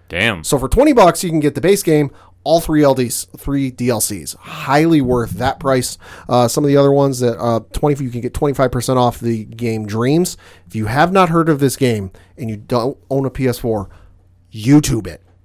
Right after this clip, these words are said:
Speaker 2: Dreams P S four. It is some of the most bonkers creative content I have ever seen for, come from a video game.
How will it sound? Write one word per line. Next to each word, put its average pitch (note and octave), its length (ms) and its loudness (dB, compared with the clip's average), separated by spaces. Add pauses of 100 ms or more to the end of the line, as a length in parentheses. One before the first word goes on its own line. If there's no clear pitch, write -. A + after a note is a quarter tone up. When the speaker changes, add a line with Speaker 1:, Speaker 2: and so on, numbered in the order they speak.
(100)
Speaker 2:
Dreams D#3 460 2
P D#3+ 120 2
S C#3+ 120 2
four. A#2 200 -2
It C#3+ 160 0
is E3 160 4
some D#3+ 220 2
of D#3 220 -2
the D3 80 -2
most C3 260 -2 (420)
bonkers F#3 640 2 (260)
creative D3+ 840 0 (320)
content D3+ 540 -2
I D3 180 0
have D#3 200 2
ever C3+ 320 0
seen B2 560 -2
for, - 260 -6
come C3 240 0
from B2+ 160 -2
a B2 60 0
video G#2+ 260 -6
game. D2+ 240 -18